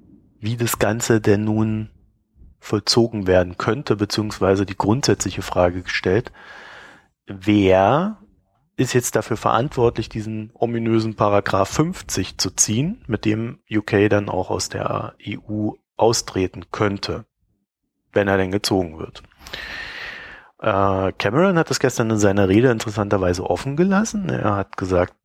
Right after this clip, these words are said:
ja, die Regierung nach ihm müsse das tun. Und was die Regierung nach ihm bedeutet, das weiß man ja nicht so recht. Ähm, in diesem Artikel wird hier ausgeführt, dass es da noch so eine Art,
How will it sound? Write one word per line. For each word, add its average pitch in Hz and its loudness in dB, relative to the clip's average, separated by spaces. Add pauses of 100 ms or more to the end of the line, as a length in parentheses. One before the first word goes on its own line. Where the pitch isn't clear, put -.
(120)
ja, 87 -4
die 92 -4
Regierung 92 -2
nach 87 2
ihm 165 -2
müsse 143 2
das 123 0
tun. 185 -4 (460)
Und - -12
was - -6
die 104 -8
Regierung 113 0
nach 104 2
ihm 107 -6
bedeutet, - 0 (600)
das - -10
weiß 98 2
man 127 -2
ja 123 2
nicht 123 -6
so 113 -2
recht. 113 -2
Ähm, 101 -2 (760)
in 104 -2
diesem 104 -6
Artikel 135 -2
wird 123 2
hier - 2
ausgeführt, 113 0
dass 98 0
es 101 -8
da 92 -2
noch 95 -4
so - -6
eine 92 -2
Art, 92 0